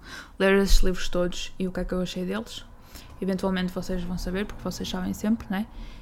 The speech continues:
E é isso. Este foi o episódio de hoje, foi mais curtinho, mas espero que tenham gostado.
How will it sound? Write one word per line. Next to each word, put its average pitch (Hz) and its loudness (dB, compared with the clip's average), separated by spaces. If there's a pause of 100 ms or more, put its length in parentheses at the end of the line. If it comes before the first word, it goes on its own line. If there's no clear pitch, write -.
(420)
E 220 2
é 240 6
isso. 202 -2
Este 202 -4
foi 196 2
o - 2
episódio 185 -2
de 196 0
hoje, 220 -2
foi 202 -4
mais 185 -4
curtinho, 190 -2
mas 202 -4
espero 185 -4
que - -16
tenham 202 4
gostado. 190 -2